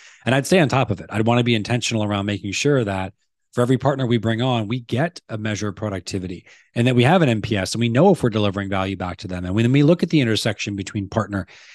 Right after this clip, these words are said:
and customer, all of that, the measurement, the data, the framing of the actual program,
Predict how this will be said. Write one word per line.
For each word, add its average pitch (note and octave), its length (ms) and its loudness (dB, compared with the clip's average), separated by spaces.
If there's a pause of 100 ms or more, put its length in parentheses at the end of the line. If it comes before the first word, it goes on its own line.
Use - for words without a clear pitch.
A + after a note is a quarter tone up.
(200)
and G#2+ 140 -2
customer, F#2 540 -4
all F3+ 240 6
of A2 200 0
that, A2+ 400 -2 (460)
the A#2 60 -2
measurement, B2+ 720 2
the A2 80 -2
data, A#2+ 580 4 (220)
the A2+ 80 -4
framing B2+ 580 0
of A2+ 220 0
the A#2 160 0
actual G#2+ 340 -2
program, D3+ 600 0